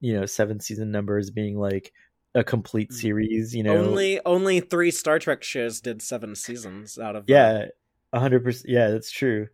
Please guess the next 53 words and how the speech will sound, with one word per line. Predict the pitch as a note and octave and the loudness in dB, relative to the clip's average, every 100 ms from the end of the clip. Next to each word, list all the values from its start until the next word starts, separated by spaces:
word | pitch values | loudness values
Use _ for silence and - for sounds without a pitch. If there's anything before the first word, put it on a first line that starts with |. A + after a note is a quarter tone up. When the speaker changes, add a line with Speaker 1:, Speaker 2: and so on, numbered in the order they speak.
| _ _ | _ _
Speaker 1:
But | C#3+ C#3 | 2 6
in | D3 | 8
all | D#3+ D#3+ | 8 8
honesty, | C3+ C3+ - C#3+ | 4 0 -2 2
like, | C3 A2 G#2+ _ _ | 4 4 2 _ _
you | D#3 C3+ | -4 0
know, | A#2+ | 2
nowadays | A#2+ B2+ B2+ A#2+ | 6 6 6 6
I'm | B2+ | 4
not, | C3+ D3 - | 4 2 2
I'm | C#3 | 0
not | D3 E3 | 2 2
so | D#3 | 0
much | C#3+ - | -4 -6
attached | B2+ A#2 - | -4 -4 -4
to | B2 | -8
how | A#2+ | -6
long | B2 A#2+ A2+ | -4 -6 -8
the | |
seasons | A2 - A2+ C3 | -12 -10 -10 -2
are, | C3+ C#3 - - _ | 2 2 0 -12 _
but, | B2+ A#2+ A#2 | -8 -4 -2
like, | A#2+ G#2+ _ _ _ _ _ | -4 -4 _ _ _ _ _
telling | - C#3+ C#3 | 4 4 4
the | B2 | -2
story | - A#2 A#2 | -2 -2 -2
that | A2 - _ _ - | -4 -6 _ _ -8
the | A2+ | -8
creators | - A2 A2 G#2+ - | -4 -6 -4 -8 -10
wanna | A#2 A#2+ | -10 -8
tell, | - - - | -6 -6 -4
like, | G2+ - | -6 -2
whatever, | B2 B2+ A#2+ | 4 4 4
however | - C#3+ C3 B2+ | 4 6 6 4
long | A#2+ A2 G#2+ G#2 _ _ _ _ - | 2 -2 -4 -12 _ _ _ _ -2
that | A#2 F#2+ | 0 0
takes. | - G#2+ - | -2 -6 -4
So | C3 A#2+ | 0 2
if, | B2 - | 0 0
like, | B2 A#2 | 0 4
Mike | C3+ C#3 | 4 4
McMahan | C#3+ C#3+ B2+ C3 | 2 0 -2 0
has, | C3+ A2+ | -2 -2
like, | A#2 A2 | -4 -4
an | G#2 | -8
end, | - A2+ A#2+ A#2+ _ _ _ _ | -6 -6 -6 -12 _ _ _ _
you | C#3+ | -4
know, | B2 G2+ | -2 -2
an | G#2+ | -4
ending | - A#2 A#2+ C3 C3 C#3 | -4 -4 2 2 2 -2
in | - A#2 | -6 -4
mind | A2 A2 B2 | 0 0 4
already, | C3+ C#3 D3 D#3+ E3 | 4 4 0 -2 -6